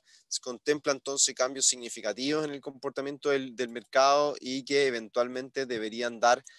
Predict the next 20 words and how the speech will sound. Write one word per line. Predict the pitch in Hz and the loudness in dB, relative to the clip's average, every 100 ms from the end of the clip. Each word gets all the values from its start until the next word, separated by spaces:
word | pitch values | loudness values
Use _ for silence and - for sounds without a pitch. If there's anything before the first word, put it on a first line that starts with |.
| - _ _ | -20 _ _
eh, | 117 113 110 107 | 0 4 4 4
un | 107 107 104 104 101 - - 127 | 0 -4 -12 -14 -16 -16 -8 -6
ex-, | 131 - | -2 -4
un | 127 120 117 | -6 -10 -10
proceso | 113 113 131 - | -2 0 2 4
bajista | 131 113 143 - 135 | 4 2 -2 -6 -6
mucho | 135 - | -6 -8
mayor | 127 120 131 139 | -6 0 0 2
para | 131 117 | 4 4
la | 113 | 2
cotización | 107 104 98 - 131 | -2 -8 -6 -4 -4
del | 123 110 | -4 -4
euro | 120 123 | -4 -6
frente | - 117 117 | -8 -10 -2
a | |
la | 110 | 0
libra, | 104 104 101 95 | 0 -2 -6 -6
que | 98 | -8
es | 117 | -8
donde | 127 131 160 | -4 0 0